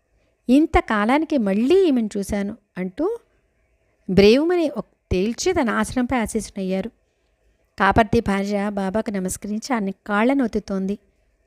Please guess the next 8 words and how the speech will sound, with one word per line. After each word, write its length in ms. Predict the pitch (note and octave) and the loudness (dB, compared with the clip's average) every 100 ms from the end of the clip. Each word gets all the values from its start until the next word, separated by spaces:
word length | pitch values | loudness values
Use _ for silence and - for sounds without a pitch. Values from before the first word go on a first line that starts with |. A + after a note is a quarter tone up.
| _ _ _ _ - | _ _ _ _ -2
ఆమె, 480 | G#3+ B3 G#3+ G3+ A#3 A3 | 4 4 4 0 -2 0
ఆమెతో 320 | G3+ G#3 G#3+ | 0 0 -2
మాట్లాడుతూ 640 | G3 F#3+ - A#3 G3+ B3 | -2 -4 -2 -6 -4 -6
బాబా 340 | A#3+ G#3 G3+ A#3 | -2 0 0 -2
ఆమె 160 | G3+ | -2
చేతులను 420 | G3+ A#3+ A#3+ D4 | -2 -2 -2 -2
ఒత్తసాగారు. 640 | B3+ A3+ - G#3 G3 G3 A3+ _ _ _ _ _ - | -2 -2 -4 -4 -2 -4 -6 _ _ _ _ _ -4
ఇది 200 | A3 G#3+ | 0 0